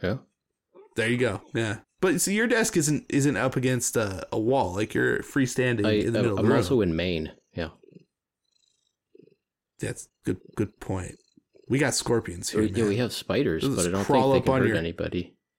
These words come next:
Speaker 1: And snakes, but they can't really hurt anybody either.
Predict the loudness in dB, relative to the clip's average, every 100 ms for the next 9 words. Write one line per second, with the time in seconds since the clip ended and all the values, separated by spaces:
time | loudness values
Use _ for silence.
0 | _ -14 -14 -10 -8 -8 -4 0 -2 -2
1 | -8 -6 -4 -4 -4 -2 -2 -2 0 0
2 | 0 0 0 -2 0 0 0